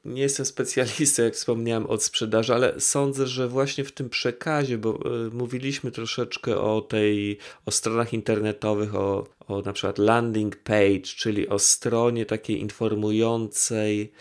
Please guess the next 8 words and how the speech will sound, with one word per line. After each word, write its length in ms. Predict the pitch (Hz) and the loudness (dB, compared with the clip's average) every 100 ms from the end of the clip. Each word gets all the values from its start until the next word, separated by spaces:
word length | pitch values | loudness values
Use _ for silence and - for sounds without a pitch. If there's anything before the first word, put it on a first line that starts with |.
| - - - - 107 | -20 -20 -20 -4 -2
stronie, 440 | - 147 160 147 | 0 2 2 4
o 80 | 123 | 0
któ-, 420 | - 143 139 135 | 0 0 0 -2
na 180 | 127 127 | -4 -6
której 300 | - 139 127 | 0 2 2
możemy 400 | 123 131 143 139 | 0 2 0 0
coś 260 | 143 135 | -4 -6
kupić, 420 | - 139 135 131 | -6 -6 -4 -8